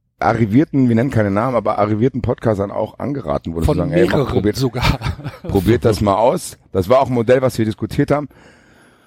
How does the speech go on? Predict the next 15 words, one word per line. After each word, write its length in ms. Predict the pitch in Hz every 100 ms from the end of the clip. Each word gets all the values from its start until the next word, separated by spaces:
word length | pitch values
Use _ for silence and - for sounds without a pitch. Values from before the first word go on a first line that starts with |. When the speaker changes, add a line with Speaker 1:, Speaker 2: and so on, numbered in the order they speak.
| _ _ _
Speaker 1:
Fanden 480 | - - 98 131 123
wir 80 | 123
dann 140 | 120
aber 140 | 117 104
auch 100 | 120
nicht 140 | 127
ganz 220 | 107 90
gut, 200 | - 104
weil 140 | 101 107
wir 100 | 107
trotzdem 460 | 117 - - 127
so 120 | 110 113
ein 80 |
bisschen 360 | 107 117 123 117
erstmal, 640 | 110 113 113 104 107 107